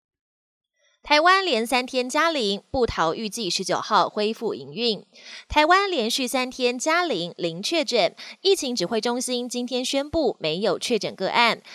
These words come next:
陈时中更宣布，预计二月十九号布利桃园医院就会恢复正常营运。乐观表示，目前看起来没什么问题。针对布桃事件深刻检讨，希望大家接下来都能确实配合防疫新生活。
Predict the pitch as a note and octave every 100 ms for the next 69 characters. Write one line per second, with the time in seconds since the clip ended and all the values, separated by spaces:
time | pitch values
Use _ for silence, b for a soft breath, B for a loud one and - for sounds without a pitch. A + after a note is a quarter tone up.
0 | B - A#3 A#3+ A#3 C4 C4+ C4+ A#3+ C4
1 | C4+ C#4+ C4 - B3+ G#3+ A#3+ - D#4 C4+
2 | A#3+ G#3 D#3+ C#3 B3+ G3 - D4 C4+ B3+
3 | F#3 - E3+ E3+ C#3+ A3+ B3 G3+ - A#3+
4 | G#3 G3+ D#3+ G#3 G#3+ G#3+ C#4+ A#3 - D3
5 | C#3+ D3+ C4 A#3+ - B B F#4 F#4+ E4+
6 | E4 D3+ - - A3 - B3 - F#3 F#3
7 | D#4 C4+ - D#3 C#3+ C#3 E3 E3 - F3
8 | A2 D4+ B3 F#3+ E3 G3 _ B B B
9 | C#4 D4 C#4+ C#4+ B3+ F#3+ D#3+ A#3 G3+ B3
10 | F3 A3 C4+ D#4 A#3 E3 D3 C#4 A3 -
11 | B B B3+ A#3+ A#3+ A3+ G#3+ G#3+ A3 C4+
12 | D#4+ C4+ E3+ D#3+ - F#3+ D#3 D3+ - C#4+
13 | - F3+ - A#3+ - D#3+ D#3+ D3 D#3+ F#3
14 | D#3+ G#3+ A#3+ C4 C4 D#3 E3+